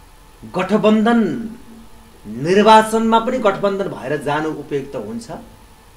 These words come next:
यहाँ एकल कङ्ग्रेस चुनावी मैदानमा जान उपयुक्त हुन्छ। तपाईँ सच्चा नेपाली कङ्ग्रेसको कार्यकर्ता, महाधिवेशन प्रतिनिधि पनि हो तपाईँ। कङ्ग्रेसमा बयालिस वर्षदेखि राजनीति गर्नुभएको छ, चाहे त्यो विद्यार्थी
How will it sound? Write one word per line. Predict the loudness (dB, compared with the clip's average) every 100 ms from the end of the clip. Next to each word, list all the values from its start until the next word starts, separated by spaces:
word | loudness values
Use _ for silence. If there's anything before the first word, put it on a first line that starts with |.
| -20 -20 -20 -20 -20 -20 -14
यहाँ | -4 -4 -4 -2
एकल | -2 2 2
कङ्ग्रेस | 2 0 2 2 0 -10 -18 -12
चुनावी | -2 2 2
मैदानमा | 2 0 0 -2
जान | -6 -6
उपयुक्त | -6 -8 -8
हुन्छ। | -12 -12
तपाईँ | -8 -8 -6
सच्चा | -2 -2 -2 0 2 2 -2 -14 -18 -16 -8
नेपाली | -2 2 2
कङ्ग्रेसको | 0 -6 -4 -6 -6
कार्यकर्ता, | -8 -8 -6 -8 -8 -10
महाधिवेशन | -6 -4 -2 -4 -6 -10
प्रतिनिधि | -10 -10 -10 -10
पनि | -8 -8
हो | -8
तपाईँ। | -8 -14 -18 -20 -20 -20 -20 -4
कङ्ग्रेसमा | -2 2 0 0 -4
बयालिस | -2 0 0 -2 -4
वर्षदेखि | -8 -6 -10 -8 -8
राजनीति | -8 -8 -8 -8 -6
गर्नुभएको | -8 -6 -8 -8
छ, | -8
चाहे | -8
त्यो | -8
विद्यार्थी | -10 -10 -8 -8 -12 -14